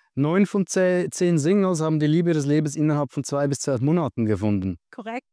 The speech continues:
Speaker 1: Also wie genau? Kannst du das vielleicht so kurz sagen, wie du das hinbekommst? So
Speaker 2: Mhm.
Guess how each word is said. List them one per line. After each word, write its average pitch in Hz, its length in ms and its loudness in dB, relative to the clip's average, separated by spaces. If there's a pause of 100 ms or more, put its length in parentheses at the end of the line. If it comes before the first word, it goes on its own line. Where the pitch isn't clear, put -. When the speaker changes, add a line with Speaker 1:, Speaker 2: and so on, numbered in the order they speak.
Speaker 1:
Also 117 240 2
wie 143 160 4
genau? 220 340 4
Kannst 165 220 0
du - 20 0
das 135 60 -4
vielleicht 156 180 -2
so 143 100 -4
kurz - 360 -2
sagen, 196 360 2
wie 151 100 4
du 156 100 4
das 147 140 0
hinbekommst? 180 540 0
So 127 200 0 (500)
Speaker 2:
Mhm. 240 320 -6